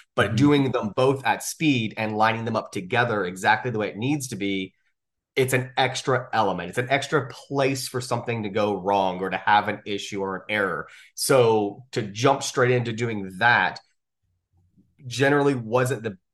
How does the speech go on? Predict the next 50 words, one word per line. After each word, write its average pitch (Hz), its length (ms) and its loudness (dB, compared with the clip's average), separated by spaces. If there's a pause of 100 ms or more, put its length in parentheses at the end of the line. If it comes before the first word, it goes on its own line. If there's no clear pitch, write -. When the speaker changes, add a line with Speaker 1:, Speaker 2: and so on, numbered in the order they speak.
Speaker 1:
you 131 140 0
know, 95 380 -2 (120)
wouldn't 143 360 2
be 139 100 4
what 131 120 4
you 123 60 2
would 113 120 0
normally 113 320 2
wanna 98 300 0
do, 82 420 -8 (260)
because 123 200 0
you'd 117 140 -4
wanna 117 200 0
go 110 100 0
for 107 120 -2
something 101 220 -4
simpler. 104 360 -2
Like, 90 120 -4
the 107 80 -4
Unicorns 107 540 -2
is 98 120 -10
just 123 240 -2
the 104 80 -6
back 95 280 0
sheet. - 280 -8
There 101 140 -2
is 98 160 -4
no 95 240 -4
printed 92 400 -6
landing 92 320 -4
zone. 73 360 -10 (500)
Um, 90 540 2 (880)
you 117 140 -2
know, 98 120 0
so 107 380 0 (200)
each 131 280 -4
time 113 240 0
we 107 80 -2
get 101 100 -6
to - 120 -6
add 104 160 4
on 101 140 2
to 98 80 -6
a - 20 -2
little 98 200 -2
bit 92 180 -2
different 98 280 -2
and 95 100 -4
everything 95 320 -6
else. 95 260 -2